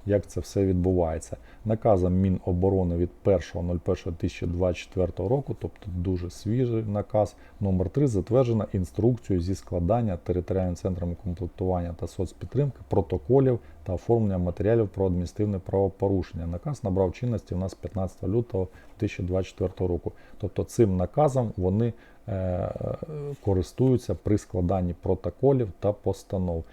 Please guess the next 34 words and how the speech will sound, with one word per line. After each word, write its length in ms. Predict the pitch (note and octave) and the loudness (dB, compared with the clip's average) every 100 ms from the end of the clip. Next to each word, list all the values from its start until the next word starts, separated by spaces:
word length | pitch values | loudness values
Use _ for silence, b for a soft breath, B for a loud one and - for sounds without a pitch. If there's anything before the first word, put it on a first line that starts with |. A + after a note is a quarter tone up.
| B B B | B B B
Е, 120 | - | -6
до 180 | F#2 G2 | 0 2
нього, 460 | G2+ G#2 E2+ F2 - | 4 4 2 0 0
до 140 | F2+ | 0
цього 280 | F2 - F2+ | 0 2 2
наказу 500 | F2 F2 F#2 E2+ F2 | 2 0 0 0 0
є 280 | F2+ F2 F#2 | 0 2 2
додатки 640 | E2+ F2+ E2+ F2 D#2+ - - B B - | 2 2 2 2 0 -6 -10 B B -2
у 40 | |
вигляді 420 | F#2 E2+ F2+ E2+ | 0 0 0 -2
протоколів 720 | - F2+ F#2+ A2+ D#3 D3 B2+ | -4 -4 -2 -2 2 2 2
у 60 | A#2 | 0
форми, 400 | - B2 A2+ F#2 | 0 2 2 2
у 100 | F#2 | 0
вигляді 440 | F2 E2 E2+ E2+ | 2 0 0 -4
постанов 600 | E2 - - - B2+ C#3 | -6 -8 -8 -4 -2 0
відповідних. 600 | A#2+ A2 - G#2 G#2 F#2+ F#2 - B B | 2 0 0 2 2 2 -2 -10 B B
Зараз 340 | G2 A2+ G#2 | 0 2 2
зазначу, 500 | F2+ F#2 G#2+ C#3 - | 2 0 0 -2 -2
як 220 | F#2+ F#2+ - | 0 0 -2
це 120 | F#2+ | -8
все 260 | - G2 | -6 -2
відбувається, 800 | F#2 F2+ F2+ A2+ C3+ A#2+ - F#2+ - | 0 0 0 0 2 0 0 -4 -2
які 440 | F#2+ F2+ - F#2+ - | -6 -4 -2 -2 -2
в 40 | F#2+ | -4
нас 240 | F2 - B B B G#2 | -6 -8 B B B -16
строки 400 | - G#2 F#2 F#2 | -6 -2 0 0
оскарження, 640 | F2+ - C3 A#2+ A2+ G2 | -2 2 4 4 2 0
хто 260 | F#2 - G2 | -4 -2 -2
що 180 | - F#2+ | -2 -6
повинен 460 | F#2 F2+ F2 F2 | -2 -2 0 -4
підписувати, 800 | E2 F#2 - B2+ - F#2+ F2 F#2 | -4 -6 -4 -4 -4 -6 -4 -2
як 220 | F2+ F#2+ | -2 -2
складати. 560 | - - F#2+ E2+ E2 | -6 -4 -4 -2 -6